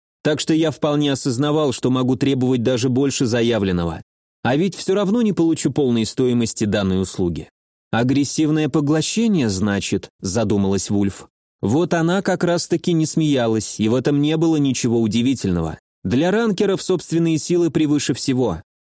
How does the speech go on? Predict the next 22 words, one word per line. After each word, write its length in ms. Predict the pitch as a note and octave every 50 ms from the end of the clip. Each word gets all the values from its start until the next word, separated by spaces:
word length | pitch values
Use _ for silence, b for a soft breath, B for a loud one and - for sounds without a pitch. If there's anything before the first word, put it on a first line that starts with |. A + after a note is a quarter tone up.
| _ _ -
Даже 300 | G2+ B2 C3+ B2 B2 D3
Морозов 500 | D3 D3 D3 D#3+ D#3+ C#3+ A#2+ C#3 A2+ A2
готов 380 | A2+ A#2 A2 - C3 A#2 G2+
был 160 | F#2 A2+ A2+
пожертвовать 720 | - - A#2 A2 G2 A#2+ A#2 - - - G2+ A2 G#2 -
всеми 380 | - - - - C#3 C3+ B2 A2+
своими 400 | G#2 - A2 G#2 G#2 G#2 G#2 G#2
приближёнными, 880 | F#2 - - G#2+ G2 G#2+ A2+ G#2+ G2 B2+ D#3 D3 C#3 B2+ A#2 G#2+ F#2+ - _ _ _ _
лишь 280 | - D#3 G#3 A#3+ A3 E3+
бы 140 | E3 F#3 F#3
перейти 440 | F#3 F#3 F3 E3+ E3+ D3+ - F3 E3+
на 140 | D#3 D3
новый 260 | C#3+ C#3+ C#3 B2+ C3+ C3+
уровень 380 | C3+ C3 B2 A2+ A#2 A#2+ A#2
силы. 440 | A2 - - A2+ F2+ D#2+ C#2+ C2 - _ _ _ _ _ _ _ _ -
«А 140 | B2+ B2 C#3+
это, 340 | F#3+ A#3 B3+ G#3+ - G3+ F3
Олеся, 520 | D#3+ D3+ C#3 B2+ G#2+ - - - G2+ F#2+ F#2
моё 320 | A#2 C#3+ E3 F#3+ A3 A#3
тебе 280 | F3+ - G3 F3 F#3 -
персональное 720 | - F3 C3+ - - D#3+ D#3+ E3+ F3+ F#3 F3+ F3+ F3+ E3+
предложение», 880 | - E3+ F3 D#3+ F3+ F3+ E3 C3 B2+ G#2 F#2 E2+ E2 D#2+ D#2+ E2 -